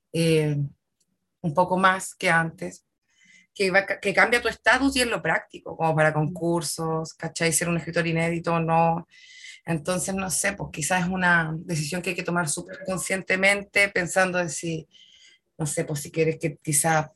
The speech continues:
que te bequen por ese poemario, o que sacáis publicándolo así,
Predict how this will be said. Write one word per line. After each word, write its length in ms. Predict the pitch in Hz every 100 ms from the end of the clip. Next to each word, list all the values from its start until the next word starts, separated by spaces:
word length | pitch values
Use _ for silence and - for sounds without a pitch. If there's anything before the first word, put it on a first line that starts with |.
| -
que 120 | 175
te 140 | 165
bequen 380 | 156 180 190 190
por 100 | 185
ese 180 | 185 190
poemario, 720 | 185 180 180 180 185 185 180
o 80 | 160
que 100 | 185
sacáis 320 | 190 175 180
publicándolo 500 | 175 170 175 180 180
así, 680 | - - 180 175 180 175